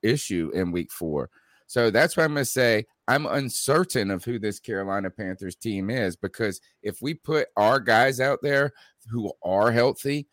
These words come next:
and who are playing together well, then I'm certain they're gonna be a great defense. But you never know when you're just cycling in players all the time, and then you run into a team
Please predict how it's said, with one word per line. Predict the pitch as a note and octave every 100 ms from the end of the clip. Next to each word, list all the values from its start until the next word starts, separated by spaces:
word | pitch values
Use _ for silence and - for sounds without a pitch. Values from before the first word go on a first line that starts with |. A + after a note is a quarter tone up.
| _ _
and | G#2+ G#2+
who | A2 -
are | F#2+ G#2+ B2+
playing | - C3 C#3 C3+
together | C#3 B2 C#3 C#3
well, | B2+ C#3+ D3+ D3+ - _
then | A#2
I'm | C#3+ F3+
certain | - - D#3 D#3 D3
they're | C#3 C#3
gonna | B2+ B2+
be | A2+ A2+
a |
great | F2 G2+ G#2+ -
defense. | G2+ G2 - E2+ D2+ - _ - _
But | F2 A#2 A2+ - _ _ _ _ _ _ _
you | G#2
never | A2+ C#3 C#3
know | C#3+ C#3 C#3 F#2+ F2 E2+
when | - G#2
you're | G2+
just | G2 G#2 - -
cycling | A2 A#2 B2 A#2+ A#2+
in | A2+
players | - B2 B2 G2 G2
all | G2
the | B2
time, | B2 A#2+ G#2+ F#2 F2+ - - -
and | G2+
then | A2
you | G#2+
run | E2+ G2 B2
into | B2+ B2 - A2+
a |
team | G2 A2+ A2 G#2+ G2